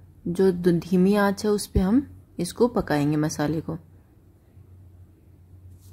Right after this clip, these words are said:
चार से पाँच मिनट में ये देखिए हमारा मसाला पक के अच्छे से तैयार हो गया है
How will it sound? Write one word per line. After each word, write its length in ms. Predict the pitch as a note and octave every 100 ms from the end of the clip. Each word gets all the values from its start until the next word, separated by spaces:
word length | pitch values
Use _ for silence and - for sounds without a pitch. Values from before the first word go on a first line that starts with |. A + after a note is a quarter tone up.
| - - _ _ _ _ _ _ - - -
चार 220 | G3 F#3
से 160 | -
पाँच 300 | F#3 F#3+ F3+ F#3
मिनट 200 | F#3 F3+
में 60 | F#3
ये 40 |
देखिए 260 | E3+ E3+ F#3
हमारा 200 | F3 F3
मसाला 400 | E3+ E3 D#3+ F3+
पक 240 | F3 E3 -
के 60 |
अच्छे 200 | F3+ -
से 100 | F#3
तैयार 360 | G3 E3 E3 F3+
हो 140 | G3
गया 200 | F#3 G3
है 80 | A3